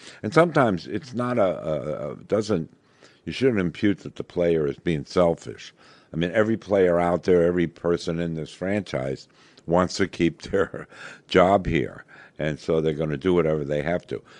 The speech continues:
But what you, you have to do is emphasize to the players the most important thing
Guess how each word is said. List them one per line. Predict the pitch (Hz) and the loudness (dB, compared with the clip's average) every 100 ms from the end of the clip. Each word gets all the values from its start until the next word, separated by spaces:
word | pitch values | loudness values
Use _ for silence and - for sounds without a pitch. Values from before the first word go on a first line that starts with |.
| - | -4
But | 85 | 0
what | 185 196 | 2 0
you, | - - | -8 -12
you | 110 104 120 | 0 4 6
have | 117 | 6
to | 95 | 2
do | 80 87 | 2 2
is | 82 - | 2 0
emphasize | 85 78 76 87 80 80 - | -2 -4 -4 -2 0 -2 -4
to | 80 | -8
the | 67 | -6
players | - 104 92 76 | -2 4 4 4
the | 82 | 0
most | 82 85 - | -2 -2 -4
important | 69 - 107 117 78 | -12 -2 0 0 -2
thing | - 69 62 | -10 -10 -10